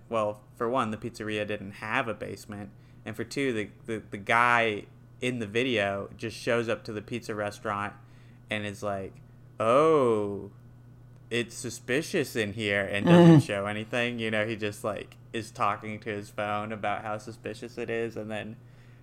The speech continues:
Speaker 1: never has anything to back that up. <laughs>
Speaker 2: Yeah. Yeah. Uh,
Speaker 1: It's very silly.
Speaker 2: it's true. And that's in the first episode. <laughs> So,
Speaker 1: Yeah.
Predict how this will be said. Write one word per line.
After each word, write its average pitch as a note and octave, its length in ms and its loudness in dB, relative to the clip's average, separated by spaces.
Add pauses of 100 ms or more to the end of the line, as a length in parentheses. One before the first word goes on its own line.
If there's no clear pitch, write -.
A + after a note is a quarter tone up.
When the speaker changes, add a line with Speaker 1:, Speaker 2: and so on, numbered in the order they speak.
(140)
Speaker 1:
never G#2 680 -2 (800)
has C3 300 -2
anything B2 600 -4
to C#3 60 -8
back E3 220 -2
that G#3+ 120 -2
up. - 320 -4
<laughs> - 80 -4
Speaker 2:
Yeah. C#3 380 10 (240)
Yeah. E3+ 360 10 (880)
Uh, B2 440 10
Speaker 1:
It's C3 100 -12
very C3+ 340 0
silly. A#2 460 -6 (180)
Speaker 2:
it's - 140 -8
true. D3 400 4
And - 120 6
that's - 160 8
in F3+ 80 4
the C#3+ 60 4
first - 300 2
episode. C#3+ 500 4
<laughs> - 60 -14 (580)
So, C3+ 460 6
Speaker 1:
Yeah. D#3+ 360 6